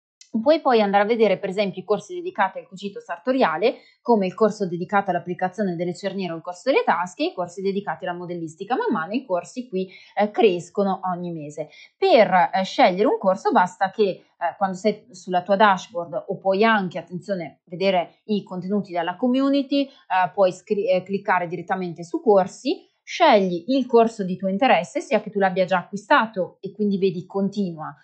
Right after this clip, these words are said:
o se non l'hai ancora acquistato vedi la parolina acquista, vedi anche la percentuale di completamento del tuo corso, clicchi sul corso e da qui inizia il fantastico mondo di, eh, Sara Poiese Academy, perché all'interno di ogni corso vedi il livello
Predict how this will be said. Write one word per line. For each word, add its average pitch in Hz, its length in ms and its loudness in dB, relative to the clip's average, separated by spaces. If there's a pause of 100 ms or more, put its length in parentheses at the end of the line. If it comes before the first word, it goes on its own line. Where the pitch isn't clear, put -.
(180)
o 208 120 2
se 208 120 -6
non 202 100 -2
l'hai 202 140 4
ancora 202 240 2
acquistato 202 540 0
vedi 175 340 -4
la 180 120 -4
parolina 185 520 -4
acquista, 220 580 -2
vedi 202 200 -4
anche 175 200 -8
la 175 120 -4
percentuale 190 680 -2
di 160 120 -10
completamento 165 680 -14
del 170 140 -18
tuo 349 160 -4
corso, 247 420 -6 (340)
clicchi 392 460 4
sul 381 260 2
corso 208 440 2
e 392 60 -2
da 427 200 2
qui 226 140 2
inizia 247 400 2
il 277 80 0
fantastico 254 600 0
mondo 196 400 2
di, 185 320 -2
eh, 180 280 0
Sara 175 260 -2
Poiese 170 360 -2
Academy, 170 580 -6
perché 226 400 -2 (300)
all'interno 269 460 2
di 190 120 0
ogni 254 160 0
corso 262 340 -2
vedi 170 360 -2
il 208 120 0
livello 170 680 -2